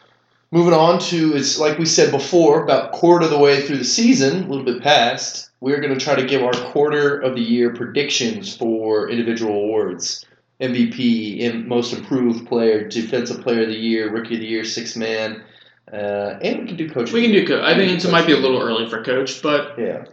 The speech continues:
Speaker 2: it, you know, it's a little too early for everything.
Speaker 1: Yeah, why not?
Speaker 2: Start off with the big one.
Speaker 1: M V P candidacy?
Speaker 2: You wanna do what the three finalists and who we think's gonna win it? Although I think the three finalists are kind of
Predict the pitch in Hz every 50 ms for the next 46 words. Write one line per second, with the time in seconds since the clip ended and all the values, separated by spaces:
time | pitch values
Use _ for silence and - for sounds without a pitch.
0 | _ - 123 147 147 139 - - - 151 131 127 120 104 98 - - - _ _
1 | - - 160 151 143 135 131 - 143 131 120 113 113 110 113 - 104 92 - -
2 | - - - - - - - - - 135 123 113 - - - - 123 - - -
3 | - - - - 120 113 104 - - 147 139 139 143 143 139 151 156 143 151 135
4 | 143 151 147 160 165 175 175 185 196 190 190 - - - - - - - - -
5 | - _ _ - _ _ _ - - 131 127 - 135 131 131 135 123 127 139 143
6 | 139 139 143 156 151 151 156 160 156 - - 185 185 190 165 156 156 160 151 147
7 | 156 151 147 143 131 - - 127 113 110 117 113 - - - - - - - -
8 | 139 135 135 135 135 131 139 131 131 131 139 135 135 135 135 - - - - 139
9 | 131 127 131 127 127 123 131 131 - - 139 127 123 127 135 147 165 185 - -
10 | _ - - - - - - _ _ _ - 131 120 120 120 120 135 131 123 127
11 | 120 113 113 - - - - - _ - _ - - 127 117 117 113 113 117 113
12 | 110 110 107 101 101 107 - - - - - 107 104 107 113 110 107 98 92 92
13 | 92 87